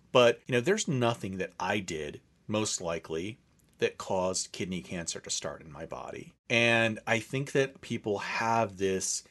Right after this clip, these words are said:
innate fear of, "Oh, you know, if I had only eaten more broccoli, or if only I hadn't done this, or whatever," that,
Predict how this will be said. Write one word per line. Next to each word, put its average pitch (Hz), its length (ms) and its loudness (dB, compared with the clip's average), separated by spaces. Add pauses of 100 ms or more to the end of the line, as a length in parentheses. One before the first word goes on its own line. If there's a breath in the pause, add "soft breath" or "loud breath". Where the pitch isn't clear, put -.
innate 107 800 0 (120)
fear 107 720 2
of, 95 580 2
"Oh, 123 300 10
you 104 140 -2
know, 107 100 0
if 107 180 0
I 117 120 8
had 113 180 6
only 151 300 2
eaten 131 340 -6
more 107 240 0
broccoli, 110 600 6 (120)
or 117 220 4
if 110 220 0
only 135 340 2
I 117 120 2
hadn't 110 520 2 (140)
done 107 260 2
this, 90 460 -2
or 107 200 0
whatever," 107 640 2 (120)
that, 117 320 6